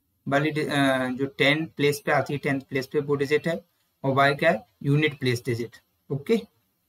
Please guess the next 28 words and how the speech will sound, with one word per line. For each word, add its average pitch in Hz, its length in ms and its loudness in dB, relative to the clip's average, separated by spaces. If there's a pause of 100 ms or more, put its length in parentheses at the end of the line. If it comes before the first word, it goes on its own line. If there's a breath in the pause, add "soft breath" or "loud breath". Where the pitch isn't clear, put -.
(3000)
so 139 280 -2
इसमें 147 380 -6
क्या 139 220 0
condition 139 480 -4
क्या 143 160 0
है? 143 120 -2
When 151 240 -2
it 156 140 -4
is 160 120 -4
divided 135 440 2
by 143 100 2
the 156 140 -6
sum 143 240 -4
of 143 180 -6
the 143 140 -2
digits, 139 340 -2
the 147 120 -2 (100)
quotient 143 340 -4
is 156 180 -4 (300)
six। - 300 -6 (200)
देखो, 143 220 -2 (600 loud breath)
हमने 156 200 2
इक्वलिट 160 380 -4
division 147 380 -2
लेमा 147 300 2
से 160 120 -6
पढ़ा 127 280 0
है 135 140 -4